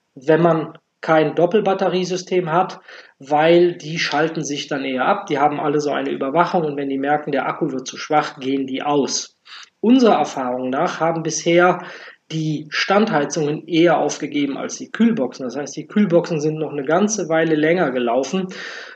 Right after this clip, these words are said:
ähm, als die Standheizungen. Also insofern diese Sorge um den Strom würde ich doch gerne zerstreuen. Eine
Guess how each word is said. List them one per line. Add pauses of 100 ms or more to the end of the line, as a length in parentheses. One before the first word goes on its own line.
(140)
ähm,
als
die
Standheizungen.
Also
insofern
diese
Sorge
um
den
Strom (300)
würde
ich
doch
gerne
zerstreuen.
Eine